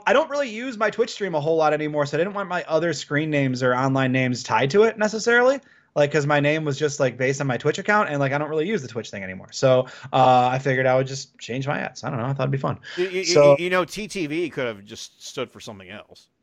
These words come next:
Speaker 1: No, it just means Twitch T V, and, like, it can't, you
Speaker 2: I
Speaker 1: know.
Speaker 2: know that, but it could stand for something else.
Speaker 1: Eh, it could have, but it didn't. So I changed it. Uh, it's Cool Step Uncle now. Uh, that's what it is. So follow me at Cool Step Uncle. Uh, you can follow this podcast, of course, at B G T D Podcast on Twitter.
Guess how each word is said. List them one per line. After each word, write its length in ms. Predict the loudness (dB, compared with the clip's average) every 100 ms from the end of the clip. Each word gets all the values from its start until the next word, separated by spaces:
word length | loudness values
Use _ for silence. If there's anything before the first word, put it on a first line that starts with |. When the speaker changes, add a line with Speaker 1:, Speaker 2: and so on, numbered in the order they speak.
| _
Speaker 1:
No, 180 | 0 2
it 60 | 2
just 120 | 0
means 140 | -8 -6
Twitch 220 | -8 -8
T 140 | -10
V, 160 | -8 -10
and, 120 | -12
like, 120 | -14
it 80 | -12
can't, 280 | -12 -12 -10
you 60 | -10
Speaker 2:
I 100 | -10
Speaker 1:
know. 240 | -12 -14
Speaker 2:
know 120 | -16 -14
that, 260 | -10 -10
but 140 | -10 -12
it 100 | -14
could 460 | -8 -4 -2 -2
stand 300 | -4 -10 -10
for 60 | -12
something 260 | -16 -18 -20
else. 60 | _ _ _ -2
Speaker 1:
Eh, 180 | 0 0 -4
it 100 | 2
could 140 | 4
have, 240 | 4 2 0
but 100 | -2
it 80 |
didn't. 300 | 0 -6 -8 -16 -20
So 320 | -10 2 6
I 80 | 8
changed 300 | 6 2 -2
it. 140 | -8 -10
Uh, 120 | -8
it's 100 | -8
Cool 180 | 0 2
Step 220 | 4 2
Uncle 240 | 2 0 0
now. 300 | 0 -2 -4
Uh, 180 | -2 0
that's 160 | -2 0
what 100 | 4
it 60 |
is. 160 | 4 4
So 100 | -2
follow 300 | 2 4 6
me 180 | 2 0
at 260 | 2 0
Cool 220 | -2 -4 -2
Step 260 | 0 0 0 -4
Uncle. 400 | -6 -2 -2 -2 -10 -20 -6
Uh, 360 | 0 2 0 -2
you 140 | -4
can 160 | -2 -2
follow 340 | 2 4 4
this 300 | 2 4 4
podcast, 540 | 4 0 2 0 -4 -4
of 80 | -2
course, 280 | 0 0 -2
at 260 | 0 0 -2
B 160 | -10
G 200 | -8 -12
T 140 | -10 -10
D 120 | -6
Podcast 560 | -2 -2 0 -2 0
on 100 | -4
Twitter. 400 | -2 0 0 0